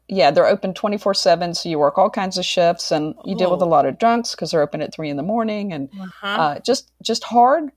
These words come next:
Speaker 1: hard work. I didn't know what it meant to really be expected to show up every day, whether I wanted to be there or not. And, yeah, physically demanding work, and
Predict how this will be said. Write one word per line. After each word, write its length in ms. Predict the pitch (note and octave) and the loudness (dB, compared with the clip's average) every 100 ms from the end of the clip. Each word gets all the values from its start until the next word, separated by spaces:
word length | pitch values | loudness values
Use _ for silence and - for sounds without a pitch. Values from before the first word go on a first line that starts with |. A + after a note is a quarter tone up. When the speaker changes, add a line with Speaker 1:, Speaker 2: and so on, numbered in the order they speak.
| _ | _
Speaker 1:
hard 440 | - C#4+ G4 C4+ G#3+ | 0 2 2 0 0
work. 300 | D4+ D#4 E3 | 0 0 0
I 100 | F3 | 0
didn't 240 | G3 G3 | -2 -2
know 80 | F#3 | 0
what 140 | F#3+ | 0
it 80 | - | 0
meant 240 | G3+ - | -4 -6
to 280 | - F3 D#3+ - | 0 0 0 -4
really 500 | E3 F3+ F#3 F3+ F#3 - F#3+ | -2 0 0 0 -4 -8 -4
be 140 | F3 | -2
expected 420 | F#3 - F#3 F#3 D#3+ | -2 0 0 0 -4
to 60 | |
show 160 | - A3+ | 0 0
up 120 | A3+ | 2
every 200 | G#3+ A#3+ | 0 0
day, 180 | A#3+ B3 | 0 2
whether 240 | A3 E3+ | 2 2
I 60 | D3 | 2
wanted 240 | D#3 D3+ | 0 -2
to 60 | D#3+ | -4
be 120 | E3 | -2
there 160 | D#3+ D3+ | 0 0
or 60 | |
not. 320 | D3+ D#3+ B3+ - | 0 -2 -2 -6
And, 360 | F3 D#3+ D#3+ - - | -4 -4 -6 -10 -2
yeah, 240 | C#4 G3+ | -2 -2
physically 520 | - F3+ E3+ F#3 F#3+ | 0 0 2 2 2
demanding 480 | F3+ F#3+ F3+ F3+ F#3 | 2 -2 -2 -2 -2
work, 320 | F3+ F#3 C4 - | 0 0 -2 -4
and 260 | D3+ D3 | -6 -8